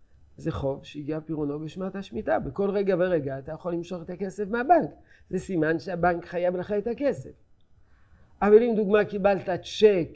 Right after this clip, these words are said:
לעוד, אה, כמה חודשים, אז אתה לא יכול לפרוע אותו עכשיו. אתה לא יכול לפרוע אותו עכשיו. לא הגיע זמן פירעונו בשנת השמיטה, אין בו דין שמיטת כספים.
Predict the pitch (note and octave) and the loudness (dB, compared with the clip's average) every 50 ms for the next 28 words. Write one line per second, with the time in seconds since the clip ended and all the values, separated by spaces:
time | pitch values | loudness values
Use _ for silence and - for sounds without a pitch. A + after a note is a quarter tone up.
0 | - - D#3+ D3+ D#3 D#3 D3+ - F#3 F3+ F3 F3 E3+ D#3 D#3 E3 D#3 D3+ C#3+ - | -14 -18 -12 -6 -4 -4 -2 2 4 6 6 6 4 2 0 2 2 0 0 0
1 | - F3+ F3+ E3+ D#3+ A#2 F3 F3 D3 C#3+ A#2 - C3 A#2 A#2 C3 - - - - | 2 2 2 2 2 0 0 -2 -2 -2 -2 -4 -8 -12 -12 -12 -16 -20 -20 -20
2 | _ _ _ _ _ _ _ - - - B2+ - - D3+ F3 A#3 C4+ C4+ D#4 - | _ _ _ _ _ _ _ -20 -18 -16 -12 -8 -4 -2 0 0 0 0 -2 -4
3 | - - - D#3 D#3+ D3 C#3 D3 - C#3+ C3+ B2+ - C3+ C3 C3 - - _ _ | -4 -4 -6 -4 -4 -4 -4 -4 -6 -6 -8 -8 -10 -12 -16 -16 -18 -20 _ _
4 | _ _ _ - A3+ G3 F3 E3+ E3 D#3+ E3+ E3 B2 A#2+ D3+ D#3 C#3+ C#3+ C#3 C3+ | _ _ _ 4 6 8 8 6 6 2 -2 -4 -4 -4 -6 -8 -6 -8 -8 -10
5 | C#3+ C3+ B2 A#2 - - D3 E3 - - - - _ _ - - _ - F#3+ A3+ | -12 -14 -14 -14 -12 -10 -10 -10 -10 -12 -18 -20 _ _ -20 -20 _ 0 8 10
6 | A3+ A3+ G#3+ G#3+ E3+ G3 G3 F3+ E3 D#3 E3 F3+ F3 D#3+ - E3+ F3 D#3 D#3 D#3 | 12 12 12 10 10 8 6 6 6 4 4 2 2 2 0 -2 0 2 2 2
7 | D#3+ E3 D#3 C#3+ C#3 C#3+ C3 - C#3 D3+ C#3+ C#3 C#3+ C#3+ B2+ - - C3+ C#3 C3 | 2 2 0 0 -2 -4 -4 -4 -4 -4 -4 -4 -4 -10 -14 -12 -12 -12 -10 -6
8 | A3+ C4+ D4+ C#4 A3+ - - - - - _ _ _ - - - - G#3+ A3+ A3 | -4 -4 -4 -4 -6 -10 -14 -20 -20 -20 _ _ _ -20 -16 -6 0 0 2 2
9 | G#3+ F#3+ F3 F3+ F3+ F3 F#3 F#3 D#3 D3+ D3+ D3 D3 D3 C#3 - - - - - | 2 0 0 0 0 -2 -4 -4 -2 -2 -2 -2 -4 -8 -12 -16 -20 -20 -20 -20
10 | _ _ - - - D3 D3 C#3 - D#3 C#3+ C#3 C#3 - _ _ _ _ _ - | _ _ -20 -12 -8 -6 -6 -4 -4 -4 -4 -4 -6 -12 _ _ _ _ _ -14
11 | - - B2 - - - - - C#2+ | -12 -10 -10 -10 -14 -18 -20 -20 -20